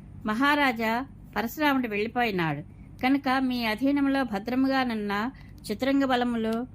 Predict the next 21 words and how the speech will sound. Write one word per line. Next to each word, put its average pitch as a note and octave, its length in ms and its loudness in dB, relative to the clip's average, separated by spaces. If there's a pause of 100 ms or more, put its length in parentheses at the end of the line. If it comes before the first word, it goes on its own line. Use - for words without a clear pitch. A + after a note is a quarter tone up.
(240)
అయోధ్యాభిముఖముగా A#3+ 1200 2
ఇక G#3 280 -6
బయలుదేరవచ్చును. G3+ 1040 -2 (460)
చేతక C4 300 0
పక్షులు B3 520 0
మేఘజలముల B3+ 680 2
కొరకు A3+ 580 -2
వలె G#3+ 420 0 (340)
మన A3+ 140 2
సేనలు A#3+ 640 2 (280)
మీ G#3+ 140 2
ఆజ్ఞకై A#3+ 540 2
నిరీక్షించున్నవి. G#3+ 960 -2 (640)
అవి A#3 280 2
సాగిపోవుటకు B3 880 0
అనుజ్ఞ A#3 540 0
నిండు, E3 380 0 (600)
ఆజ్ఞ A3+ 300 2
నిండు" D#3+ 380 -2 (1300)
అని B3+ 160 8
పలికెను. F#3 480 -2